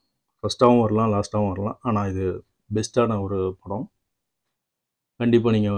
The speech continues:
பயப்படுவீங்க. So, இந்த படத்துல அடல்ட் கண்டென்ட் எதுவும் இருக்குன்னா, அடல்ட் கண்டென்ட் கிடையாது.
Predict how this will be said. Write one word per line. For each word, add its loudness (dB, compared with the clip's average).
பயப்படுவீங்க. 0
So, 2
இந்த 2
படத்துல 0
அடல்ட் 0
கண்டென்ட் -2
எதுவும் 0
இருக்குன்னா, -4
அடல்ட் -4
கண்டென்ட் -6
கிடையாது. 0